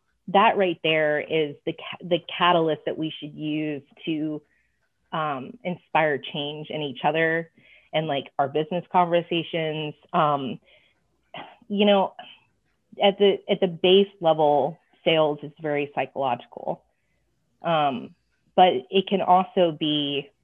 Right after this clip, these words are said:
incredibly emotional in a, in a really positive way. And I think that that's what we should be striving for. You know, not every conversation is gonna have some major, you know, you know, amazing emotional impact,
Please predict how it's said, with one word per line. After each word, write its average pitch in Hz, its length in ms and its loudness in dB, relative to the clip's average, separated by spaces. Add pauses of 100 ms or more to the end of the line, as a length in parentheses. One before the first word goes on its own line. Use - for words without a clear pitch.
incredibly 165 720 -2
emotional 180 800 0 (560)
in 180 140 0
a, 143 160 -4 (100)
in 170 100 -2
a 151 60 0
really 151 240 -4
positive 151 560 -4
way. 151 420 0 (200)
And 151 160 -2
I 143 80 -2
think 165 340 -6
that 147 280 2 (420)
that's 202 320 4
what 185 160 -4
we 160 240 -6
should 156 120 -12
be 156 220 -8
striving 151 480 -2
for. 151 440 0 (180)
You 170 100 -4
know, 151 100 -4
not 214 240 2
every 143 240 0
conversation 139 680 -6
is 131 100 -10
gonna 135 220 -6
have 131 300 -6
some 156 100 -8 (140)
major, 135 460 -8
you 175 80 -6
know, 160 280 -6
you 165 160 -6
know, 143 120 -4
amazing 139 460 -6
emotional 135 500 -6
impact, 120 560 -8